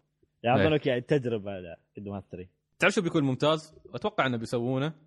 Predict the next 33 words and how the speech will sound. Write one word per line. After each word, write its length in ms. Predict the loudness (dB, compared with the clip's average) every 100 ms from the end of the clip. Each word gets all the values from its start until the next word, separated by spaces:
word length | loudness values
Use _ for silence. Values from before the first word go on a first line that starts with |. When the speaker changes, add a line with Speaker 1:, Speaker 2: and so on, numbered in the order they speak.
| _ -4
Speaker 2:
لأنه 200 | 0 0
منطقي 340 | 0 -2 -2
إنه 120 | 0
يسوونه 640 | 0 0 0 0 0 -4
collection، 500 | -4 0 0 -2 -2 -2 -2
آه، 720 | -2 -4 -4 -4 -6 -6 -6
collector's، 200 | -2 -2 2
Speaker 1:
كامل. 260 | 0 2
Speaker 2:
آه، 200 | 0 0
edition. 300 | -2 0 0 -2 _ _ -4
إيه، 100 | -2
بيكون 340 | 0 0 0 0
one 40 |
point 200 | 0 -2
five 240 | 0 0 0
و 60 |
two 180 | -4 -4
point 200 | -2 -2
five 240 | 0 -2 -2
و 60 |
two 180 | -6 -6
point 240 | -4 -4 -8
eight. 180 | -10 _ _ _ _ _ _ _ _ _ _ _ 2
Speaker 1:
هذا 440 | 4 4 0 -4
لو 220 | -4 -4
بي 300 | -2 -2 -2
مع 100 | -2
سوني 280 | -2 -2 -2
فور 200 | -2 0
باخذ 300 | 0 -2 -4
على 100 | -10
طول 200 | -10 -10
هذا. 220 | -12 -16